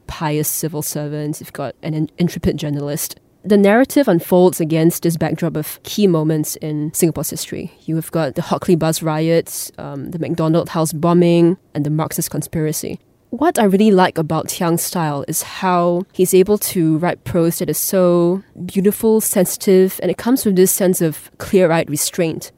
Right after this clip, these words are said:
I think one of his greatest virtues is how he's able to take a step back from what he's trying to describe and handle his subject matter in a very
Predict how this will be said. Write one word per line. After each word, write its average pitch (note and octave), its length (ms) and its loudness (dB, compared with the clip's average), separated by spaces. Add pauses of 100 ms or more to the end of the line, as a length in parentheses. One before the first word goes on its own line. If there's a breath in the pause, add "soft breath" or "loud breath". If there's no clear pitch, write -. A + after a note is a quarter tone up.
(120)
I - 80 -12
think G3+ 200 0
one G#3+ 120 2
of E3+ 120 0
his D#3+ 340 -4
greatest E3+ 320 0
virtues D#3+ 380 -6
is C#3+ 100 -10
how D#3+ 180 -4
he's D#3+ 160 0
able D#3 260 -4
to D3+ 520 -4
take - 140 -4
a E3 40 -2
step - 300 -4
back E3+ 260 -4
from D#3 280 -8
what D#3+ 120 -4
he's D#3+ 140 -4
trying D#3 220 -4
to C#3+ 40 -10
describe D3+ 540 -6
and D3 460 -4
handle G#3+ 460 4
his D#3 440 -4
subject D#3+ 540 -4
matter D#3 360 -4
in D3+ 80 -4
a D3+ 80 -2
very D#3 440 -2